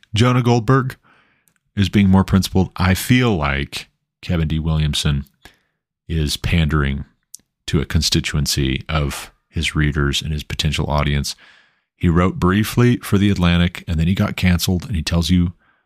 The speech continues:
about it at length here again and again, keeps bringing it up. It's obviously a sore spot, but then also it's relevant to the subject matter. But he seems like a kind of hatchet man, and this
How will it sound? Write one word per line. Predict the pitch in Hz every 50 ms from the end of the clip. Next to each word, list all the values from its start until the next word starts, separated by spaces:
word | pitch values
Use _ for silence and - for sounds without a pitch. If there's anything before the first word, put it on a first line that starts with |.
| _ _ -
about | - 87 - 85 90 101
it | 104 87
at | 92 87 80
length | 95 95 104 117 - -
here | - 113 113 110 117 123 -
again | - 101 - 87 95 101
and | 101
again, | 98 92 95 98 98 101 98
keeps | - - - -
bringing | - - 104 104 101 98
it | 95 92
up. | 95 98 - - - -
It's | - 90
obviously | 87 82 92 95 - - 92 92
a |
sore | 90 - 95 90 87
spot, | - - - 90 87 85 - _ _ - - - _ _ _ _ _ -
but | - -
then | - 82 85
also | 82 - - 101 95 - -
it's | - - - -
relevant | - 92 80 71 71 73 101 117 - - - _ _ _ _ - -
to | - 95 85 80 - - _ -
the | - 92
subject | - 87 78 69 76 76 73 - - - -
matter. | - 80 71 71 78 104 110 104 _ _ _ _ _ _ _ _ _ _ -
But | 104 110 110 107 - _ _ _ _ _ _ _ _ _ _ -
he | - 113
seems | 113 - - 160 196 220 208 143 - - - - _ _ _ _ -
like | 131 143 143 -
a | 135
kind | - - 110 113 113 113
of | 107 -
hatchet | 95 98 110 - - 98 -
man, | 87 80 71 69 69 67 65 - _ - - - _ _ _ _ _ _ _ _ _ -
and | 92 92 92 95
this | 104 101 - - -